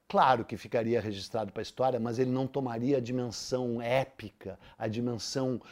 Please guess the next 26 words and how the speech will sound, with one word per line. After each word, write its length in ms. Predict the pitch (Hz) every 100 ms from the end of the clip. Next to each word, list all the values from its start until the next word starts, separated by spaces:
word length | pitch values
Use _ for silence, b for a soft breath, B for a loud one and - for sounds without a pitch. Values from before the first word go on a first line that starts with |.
| B
a, 100 | 131
a, 260 | 123 139 123
a, 520 | 135 143 127 139 123
a 80 | 131
homérica 1120 | 139 127 123 131 131 147 156 127 104 - 107 104
que 120 | 117
tomou, 560 | 131 120 120 139 151 b b b
porque 560 | 175 - - 123 117 117
ele 200 | 131 113
encontrou 760 | 110 127 120 - 110 101 110 -
o 100 | 123
seu 400 | - - 101 107
Homero, 640 | 113 110 104 104 107 139 - _
né? 340 | 110 98 101 127 B B B B
Ah, 260 | 113 113 127
o 80 | 117
seu 280 | - 113 113
equivalente 800 | 107 110 113 113 117 120 -
a 40 | 113
um 120 | 107
poeta 520 | - 113 107 107 -
homérico 600 | 123 117 113 120 - 156 -
no 240 | 117 107
Euclides 440 | 120 - 113 107
da 120 | 113 143
Cunha, 440 | - 113 113